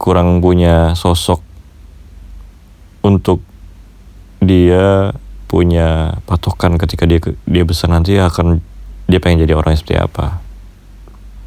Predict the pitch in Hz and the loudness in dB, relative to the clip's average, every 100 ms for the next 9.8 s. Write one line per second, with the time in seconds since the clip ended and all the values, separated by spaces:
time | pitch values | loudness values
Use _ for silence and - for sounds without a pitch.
0 | - - - - - - - - - - | -20 -20 -20 -20 -20 -20 -20 -20 -14 -2
1 | 95 104 87 85 101 87 80 78 76 76 | 0 2 2 2 2 2 2 2 0 -2
2 | - - - - - - - - 82 - | -6 -14 -20 -20 -20 -20 -12 -4 -2 -2
3 | 78 78 78 76 76 76 76 90 - - | 0 2 2 2 0 -2 -4 -6 -12 -20
4 | - - - - - - - - - - | -20 -20 -20 -20 -20 -20 -20 -20 -20 -20
5 | - - - - - 98 95 87 87 90 | -20 -20 -20 -10 0 2 2 2 2 4
6 | 87 87 87 - - - - - 98 92 | 4 4 2 -2 -10 -20 -20 -6 0 2
7 | 85 80 85 82 80 - 87 82 78 76 | 2 0 0 0 -2 0 2 4 4 0
8 | - - - - - - - - - - | -4 -10 -20 -20 -20 -20 -20 -20 -8 -2
9 | 92 95 87 82 78 76 76 76 | 2 2 4 2 2 2 0 -2